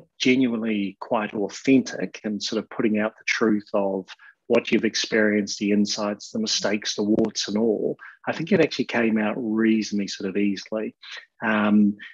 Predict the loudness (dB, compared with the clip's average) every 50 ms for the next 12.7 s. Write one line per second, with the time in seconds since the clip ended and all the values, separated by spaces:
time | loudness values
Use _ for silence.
0 | -20 _ -4 -2 2 4 6 6 6 6 4 2 0 0 0 2 2 2 2 0
1 | 0 -2 -2 -2 -2 0 -2 -2 -2 -2 -2 -2 -4 -4 -6 -8 -8 -8 -8 -10
2 | -8 -8 -8 -6 -4 -4 -4 -4 -2 -2 -2 0 0 0 0 0 2 2 0 0
3 | 0 -4 -4 -2 -2 -2 -2 -4 -4 -4 -2 -2 0 -2 -2 -2 -2 -2 -2 -4
4 | -4 -6 -4 -2 -2 0 0 0 0 0 -2 -2 -4 -6 -8 _ -20 -16 _ -8
5 | -4 -2 0 0 0 0 2 4 6 8 8 8 8 8 6 4 4 4 6 6
6 | 6 6 6 4 2 2 2 2 4 4 2 0 2 2 0 0 -2 -4 _ _
7 | -20 _ _ -4 -4 -4 -4 -4 -2 0 0 2 0 -2 -4 -2 -2 -4 -2 -2
8 | -2 -2 0 -2 -2 -2 -4 -6 -6 -6 -6 -8 -8 -10 -12 -12 -12 -10 -10 -10
9 | -10 -10 _ _ -10 -10 -8 -8 -6 -6 -6 -6 -6 -8 -10 -14 -20 -20 -2 2
10 | 4 4 4 6 6 6 6 6 4 0 2 2 2 2 2 _ 2 2 4 4
11 | 2 0 -2 -2 0 0 0 -2 -2 0 0 2 2 2 0 -2 -6 -8 -8 -10
12 | -8 -6 -6 -4 -4 -2 -2 -4 -4 -4 -6 -6 -8 -8